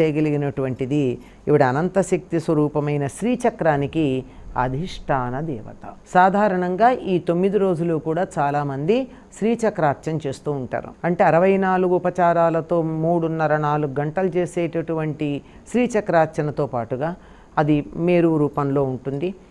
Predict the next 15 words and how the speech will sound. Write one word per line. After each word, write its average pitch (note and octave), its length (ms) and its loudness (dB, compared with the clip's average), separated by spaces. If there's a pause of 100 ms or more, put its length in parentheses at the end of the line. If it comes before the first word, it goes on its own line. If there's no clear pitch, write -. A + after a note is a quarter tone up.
(180)
అది F3+ 160 8
కాకుండా F#3+ 500 0
మామూలుగా, F3 800 2 (360)
ఆ, D#3+ 220 0 (100)
పొడుగు G3 380 6
వెడల్పు F3+ 420 4
ఉండి E3+ 320 0 (320)
టూ G3 120 4
డైమెన్షన్స్‌లో E3 840 2
భూప్రస్థారం E3+ 840 2
అంటారు C3+ 320 -2
దీన్ని. A#2 280 -6 (420)
భూప్రస్థారంగా F#3 960 2
ఉండేటటువంటి E3 800 -4
శ్రీచక్రానికైనా, D#3 1000 -2